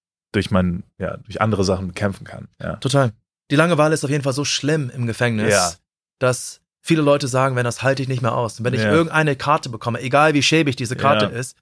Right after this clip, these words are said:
Speaker 2: ich werde sie nehmen.
Speaker 1: Ja. Ja.
Speaker 2: Jedenfalls, ich glaube, dass man für ein episches Leben viel mehr Abenteuer planen muss.
Speaker 1: Mhm.
Speaker 2: Und ich hab da eine lustige Geschichte von einem Freund von mir.
Speaker 1: Mhm.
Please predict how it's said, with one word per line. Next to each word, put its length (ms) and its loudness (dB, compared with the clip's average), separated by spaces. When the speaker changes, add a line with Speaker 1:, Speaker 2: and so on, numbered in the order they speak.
Speaker 2:
ich 100 -4
werde 180 4
sie 100 0
nehmen. 300 -2
Speaker 1:
Ja. 280 -2
Ja. 100 -18
Speaker 2:
Jedenfalls, 400 0
ich 120 -2
glaube, 260 4
dass 160 0
man 220 0
für 320 0
ein 100 -6
episches 400 -2
Leben 380 0
viel 200 2
mehr 100 4
Abenteuer 420 2
planen 260 -6
muss. 400 -12
Speaker 1:
Mhm. 340 -10
Speaker 2:
Und 60 -4
ich 60 4
hab 100 2
da 80 4
eine 260 2
lustige 400 2
Geschichte 360 0
von 120 -2
einem 80 0
Freund 220 0
von 120 -4
mir. 220 -4
Speaker 1:
Mhm. 280 -6